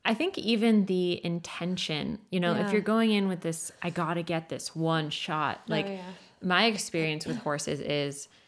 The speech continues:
Speaker 1: if I go in too strongly with, "I need
Speaker 2: Yeah.
Speaker 1: this," you
Speaker 2: Mm-hmm.
Speaker 1: know, and I put that pressure out there on myself and on them,
Speaker 2: Hmm.
Speaker 1: they feel that and they act differently.
Speaker 2: Absolutely.
Speaker 1: And I think what you do that's so nice is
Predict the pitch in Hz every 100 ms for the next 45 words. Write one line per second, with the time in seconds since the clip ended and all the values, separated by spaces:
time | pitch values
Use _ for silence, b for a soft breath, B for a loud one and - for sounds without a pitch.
0 | b - 160 - 175 208 190 185 170 170
1 | 165 160 - 170 160 170 165 151 143 143
2 | - 160 147 156 165 160 151 - 214 190
3 | - - - B B 190 160 156 151 147
4 | - - _ 170 156 156 196 - - -
5 | 208 - 220 226 226 262 269 277 B B
6 | - 190 180 170 165 160 175 196 - 170
7 | 170 165 151 180 220 B B 233 208 190
8 | 185 190 - 208 208 160 - 160 151 143
9 | - 160 156 - - 247 - 277 - 233
10 | 226 - 185 196 - 185 196 262 254 -
11 | 180 240 240 196 170 - 180 170 165 180
12 | 185 185 - - 175 160 156 -